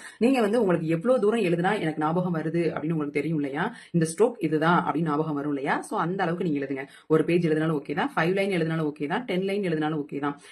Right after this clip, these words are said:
நம்ம ஸ்ட்ரோக் எழுதும்போது, எழுதுனதவே எழுதும்போது நமக்கு கஷ்டமா தான் இருக்கும். நம்ம நெக்ஸ்ட், நெக்ஸ்ட் எழுதுனா நல்லா இருக்கும்னு தோணும். ஆனா, அதுக்கு முன்னாடி நம்ம எழுதுற ஸ்ட்ரோக் ஆனது கரெக்டா நெளிவு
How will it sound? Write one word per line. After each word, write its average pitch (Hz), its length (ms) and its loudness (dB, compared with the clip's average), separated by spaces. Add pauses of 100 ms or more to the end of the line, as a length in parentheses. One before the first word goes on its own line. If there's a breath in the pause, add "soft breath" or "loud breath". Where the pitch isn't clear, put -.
நம்ம 185 200 0
ஸ்ட்ரோக் 226 220 2
எழுதும்போது, 180 400 0
எழுதுனதவே 196 480 2
எழுதும்போது 175 340 0
நமக்கு 180 260 -2
கஷ்டமா 180 260 0
தான் 185 120 2
இருக்கும். 170 260 -2
நம்ம 180 140 0
நெக்ஸ்ட், 151 300 -4
நெக்ஸ்ட் 180 200 -6
எழுதுனா 185 300 0 (260 loud breath)
நல்லா 175 200 4
இருக்கும்னு 208 360 0
தோணும். 165 240 0
ஆனா, 180 180 0
அதுக்கு 165 380 -2
முன்னாடி 196 280 0
நம்ம 175 180 -2
எழுதுற 175 240 0 (120)
ஸ்ட்ரோக் 170 200 -4
ஆனது 160 260 0
கரெக்டா 190 400 -4 (320 loud breath)
நெளிவு 208 220 2